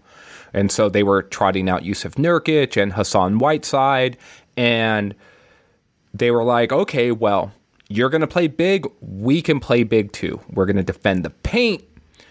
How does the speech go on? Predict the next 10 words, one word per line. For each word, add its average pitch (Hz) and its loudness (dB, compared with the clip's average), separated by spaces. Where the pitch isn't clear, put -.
right? 143 0
We're 135 0
gonna 123 2
make 123 2
all 123 2
your 117 -4
inside 175 0
shots 120 0
hard, 196 0
and 123 2